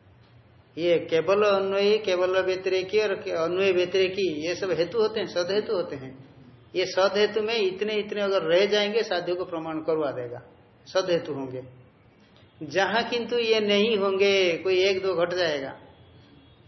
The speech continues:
केवल अन्वयी है, चार होना चाहिए, केवल व्यतिरेकी चार होना चाहिए, उसमें दो है, दो होगा तो वो साध्य को सिद्ध नहीं करवा पाएगा, ये दुष्ट हेतु हो जाएगा।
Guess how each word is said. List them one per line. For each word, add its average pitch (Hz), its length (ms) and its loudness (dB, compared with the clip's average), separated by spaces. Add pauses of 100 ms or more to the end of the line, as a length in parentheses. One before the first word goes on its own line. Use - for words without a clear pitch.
(140)
केवल 185 240 0
अन्वयी 208 340 4
है, 190 560 2 (220)
चार 185 260 2
होना 180 280 -2
चाहिए, 156 320 -2
केवल 190 320 -2
व्यतिरेकी 202 460 0
चार 190 300 0
होना 175 240 -2
चाहिए, 165 220 -2
उसमें 170 260 -8
दो 180 200 0
है, 151 300 -4 (1040)
दो 190 180 2
होगा 196 260 4
तो 196 140 -2
वो 190 80 -2
साध्य 175 320 -4
को 170 100 -4
सिद्ध 165 240 -6
नहीं 170 240 -4
करवा 143 280 -6
पाएगा, 135 340 -8
ये 156 120 -6
दुष्ट 160 240 -8
हेतु 147 260 -8
हो 135 100 -8
जाएगा। 131 340 -10